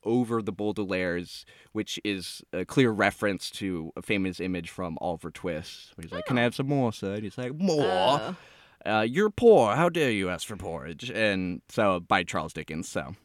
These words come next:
Speaker 1: that's it for our literary references.
Speaker 2: Excellent.
Speaker 1: Now that we've got our personal proclivities out of the way, it's time to get a little deep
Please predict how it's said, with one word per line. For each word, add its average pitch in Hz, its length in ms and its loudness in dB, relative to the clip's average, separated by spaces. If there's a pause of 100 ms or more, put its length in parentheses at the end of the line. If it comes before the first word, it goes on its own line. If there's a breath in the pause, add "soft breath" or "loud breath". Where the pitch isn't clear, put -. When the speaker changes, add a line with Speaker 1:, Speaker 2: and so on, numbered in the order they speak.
(140)
Speaker 1:
that's 139 240 6
it 269 100 2
for - 200 -6
our 247 80 2
literary 233 500 6
references. 107 800 0
Speaker 2:
Excellent. 214 840 -8 (460 soft breath)
Speaker 1:
Now 143 220 8
that 131 180 4
we've 123 460 -2
got 101 180 -2
our 101 80 -4
personal 92 460 -8
proclivities 85 840 -12
out 90 120 -10
of 87 60 -10
the 95 80 -6
way, 113 340 2
it's 139 140 -2
time 175 220 4
to 185 80 4
get 170 220 4
a 185 40 6
little 233 300 6
deep 330 460 2